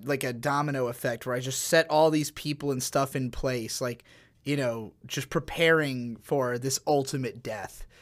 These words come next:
that none of them know they're participating in. Nobody knows the scheme that I've put them all into, the grand manipulation. But one day, when the last domino falls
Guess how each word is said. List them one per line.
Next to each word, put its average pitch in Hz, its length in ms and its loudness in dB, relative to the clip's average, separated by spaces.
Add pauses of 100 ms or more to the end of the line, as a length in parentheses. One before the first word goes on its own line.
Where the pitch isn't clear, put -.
(140)
that 143 140 0
none 214 240 10
of 254 80 6
them 226 160 6
know 202 180 8
they're 160 220 6
participating 120 920 -2
in. 123 380 -18
Nobody 180 400 4
knows 160 640 4
the 139 80 -8
scheme 151 540 -2
that 123 100 -6
I've 117 180 -6
put - 220 -8
them 147 120 -2
all 135 200 -2
into, 110 520 -6 (220)
the 131 100 -2
grand 143 380 0
manipulation. 123 960 -6 (300)
But 165 140 10
one 196 320 4
day, 165 280 6
when 143 120 0
the 151 100 4
last 165 340 6
domino 160 480 4
falls 120 580 2